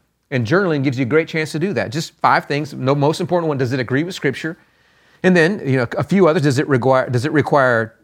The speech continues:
you to be challenged? Does it require sacrifice? Does it require courage? 'Cause the Spirit speaks to you and challenges you in those ways. And then the last one, does it bring glory to Jesus or not? And these things, if you just go to this, will tell you if this is of the Spirit or not.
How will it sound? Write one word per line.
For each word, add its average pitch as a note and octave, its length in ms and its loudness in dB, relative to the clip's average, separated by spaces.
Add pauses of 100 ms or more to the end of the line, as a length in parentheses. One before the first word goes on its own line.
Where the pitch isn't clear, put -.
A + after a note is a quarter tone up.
(120)
you B2+ 140 0
to A#2+ 80 2
be G#2 80 -4
challenged? F3 520 -2
Does B2 120 -4
it A2 40 -8
require A#2+ 300 0
sacrifice? E3+ 640 0
Does A#2+ 200 -4
it A#2+ 60 -6
require A#2+ 380 -2
courage? F3+ 600 -4 (360)
'Cause G#2+ 160 -6 (180)
the A#2 120 -4
Spirit G3+ 340 0
speaks - 300 -6
to - 120 -4
you C#3+ 40 2
and B2 100 -2
challenges C#3 480 -6
you A2+ 120 -2
in G#2+ 80 -4
those G#2+ 180 -4
ways. G#2+ 320 -6 (280)
And F3 100 0
then F#3+ 80 0
the C3+ 40 0
last F#3 220 -2
one, C#3+ 80 -2
does B2+ 140 0
it A#2 60 -4
bring D3+ 340 -2
glory D3+ 200 2
to C#3 60 -4
Jesus F3+ 500 -6
or C3 80 -6
not? - 300 -10 (160)
And A#2+ 180 -10
these E3 240 0
things, G#3+ 240 -4
if A#2+ 80 -4
you C3+ 80 -2
just C3+ 200 -6
go E3+ 160 2
to D#3+ 100 -10
this, A2+ 240 -6 (340)
will C#3+ 120 0
tell G#3 200 -2
you C#3+ 200 -2
if B2+ 120 -2
this D3 140 -6
is C#3 100 -4
of D3+ 120 -2
the D3+ 60 -8
Spirit E3+ 360 -4
or C#3+ 80 -8
not. D3 320 -6